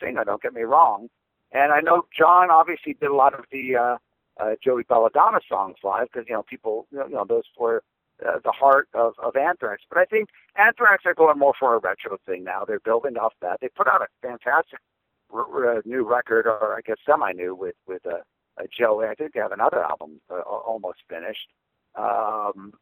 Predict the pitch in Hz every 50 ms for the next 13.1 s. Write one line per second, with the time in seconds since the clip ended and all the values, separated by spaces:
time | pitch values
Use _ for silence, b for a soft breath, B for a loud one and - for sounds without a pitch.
0 | _ _ _ _ - - 170 151 151 151 151 160 - - 190 180 160 170 180 196
1 | - - 95 98 92 90 90 87 - _ _ - 90 87 82 92 - - _ _
2 | _ 180 185 190 - - 214 208 170 131 117 123 120 _ - 180 175 - - 160
3 | 156 156 - - - - - - - - 180 160 156 135 156 190 202 202 196 180
4 | - 160 156 156 156 156 160 170 - - _ _ _ _ _ _ _ _ _ _
5 | _ _ _ _ _ _ 156 151 151 143 156 156 - - 156 147 147 131 113 135
6 | 143 147 139 - - - - 131 - _ - 135 135 139 131 131 135 151 165 165
7 | 180 185 170 - - - 147 143 143 147 - 143 - - 139 135 139 123 - 160
8 | 151 - - - - - _ _ - 85 87 85 90 101 110 _ _ _ _ _
9 | _ _ _ - 104 104 104 107 104 98 85 82 82 - - - - - - _
10 | _ _ - _ _ _ _ - 139 143 - - 156 160 - - 180 160 - -
11 | 214 226 202 - 214 - - 160 147 - 185 185 - 80 76 - - 101 127 156
12 | 143 98 87 85 85 87 110 110 - - - - - 135 135 143 147 143 - 143
13 | 127 -